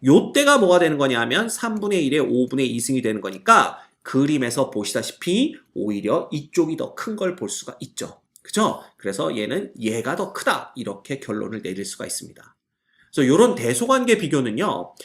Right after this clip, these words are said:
그래프만 여러분들이 그릴 줄 아시고 요 지수들의 대소관계만 알고 있다라면 자연스럽게 이 값들의 대소관계도 파악할 수 있다라는 거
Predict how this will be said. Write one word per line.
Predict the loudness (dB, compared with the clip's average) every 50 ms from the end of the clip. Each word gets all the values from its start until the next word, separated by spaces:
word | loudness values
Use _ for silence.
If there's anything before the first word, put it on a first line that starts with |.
| -20 _ _ _ _ -6
그래프만 | -2 0 0 2 4 4 4 4 2 0 -6 -4 -2 2 2 4 4 4
여러분들이 | 2 2 2 0 0 -2 -4 -2 -2 -2 -2 -4 -4
그릴 | -6 -2 0 2 2 2 2
줄 | 0 0 0
아시고 | 0 0 -2 -4 -2 2 2 4 4 2 0 -2 -6 -10 _ _ _ _ _ 4 6
요 | 6 6 6 4
지수들의 | 2 2 4 4 2 0 0 2 0 2 2 4 6 6 6 4
대소관계만 | 2 -4 0 4 4 4 4 2 0 0 2 0 0 2 2 2 2 4 4 4
알고 | 4 4 4 4 2
있다라면 | 2 2 4 2 2 2 0 0 -2 -2 -2 -2 -6 -10 _ _ _ _ -10
자연스럽게 | -8 -6 -4 0 0 2 2 2 0 0 0 0 0 -2 -2 -2 0 0 2 2 0 -2 -2
이 | -2 0 0 0
값들의 | 0 -2 -4 -2 -2 0 2 2 2 2 0
대소관계도 | -2 -2 -2 -2 -2 -4 -6 -6 -4 -6 -4 -4 -4 -6
파악할 | -6 -4 -4 -4 -2 -4 -6 -6
수 | -6 -6
있다라는 | -6 -2 0 0 2 0 0 -2
거 | -4 -4 -2 -2 -2 -2 -4